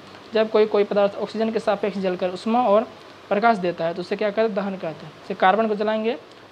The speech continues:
तो ऊष्मा और प्रकाश देगा, ठीक है। तो दहन दो प्रकार के होते हैं, एक दहनशील या ज्वलनशील या अदहनशील। फिर उसके बाद आता है हमारा ज्वाला किसे कहते हैं, यहाँ देख सकते हैं आप ज्वाला किसे कहते हैं, तो ये भी है, ठीक है। ज्वाला किसे कहते हैं ये भी मैंने बताया है।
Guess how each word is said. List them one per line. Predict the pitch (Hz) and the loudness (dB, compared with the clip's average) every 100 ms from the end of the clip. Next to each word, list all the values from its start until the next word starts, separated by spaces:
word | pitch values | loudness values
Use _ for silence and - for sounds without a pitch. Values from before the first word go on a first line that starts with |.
| - | -10
तो | |
ऊष्मा | 185 - 226 | -8 -2 4
और | 226 | 4
प्रकाश | 233 208 214 208 - | 4 0 2 0 0
देगा, | 156 147 - | -8 -8 -10
ठीक | 262 | -8
है। | 175 - - - - | -8 -10 -20 -20 -4
तो | 190 | 2
दहन | 208 220 214 | 6 6 6
दो | 220 | 2
प्रकार | 220 202 190 | 2 2 2
के | 190 | 2
होते | 190 185 | -4 -4
हैं, | 180 | -4
एक | 175 | -2
दहनशील | 202 214 214 226 | 0 -2 -2 0
या | 220 | 0
ज्वलनशील | 190 214 220 233 208 | 2 0 0 -2 0
या | 226 - - - - | 0 -2 -14 -8 2
अदहनशील। | 202 185 175 170 160 - 139 - - - - - - - - | 4 4 0 -4 -10 -14 -16 -18 -20 -20 -20 -20 -20 -8 -4
फिर | |
उसके | 220 - | 0 6
बाद | 214 214 | 6 8
आता | 208 202 | 4 0
है | |
हमारा | 185 180 247 - - 165 | -2 -2 -4 -8 -16 -8
ज्वाला | 196 196 208 | 0 2 0
किसे | 190 180 | -2 -6
कहते | 175 | -6
हैं, | 175 | -4
यहाँ | 185 | -4
देख | 196 | -4
सकते | 202 196 | -6 -6
हैं | 196 | -6
आप | 247 - - - - | -6 -10 -20 -20 -6
ज्वाला | 190 196 | 0 2
किसे | 202 202 208 | 0 -4 -2
कहते | 202 202 247 | -2 -2 -6
हैं, | |
तो | 226 | -6
ये | 185 190 | -2 -2
भी | 190 | 0
है, | 147 | -4
ठीक | 147 233 | -4 -2
है। | 185 - - - - - - - - 185 | -2 -4 -18 -20 -20 -20 -20 -18 -14 -2
ज्वाला | 190 208 | 2 2
किसे | 196 220 | 2 -2
कहते | 202 214 | -2 0
हैं | |
ये | 202 | 0
भी | 208 | 0
मैंने | 202 220 | -2 -2
बताया | 190 160 | -2 -4
है। | 156 | -8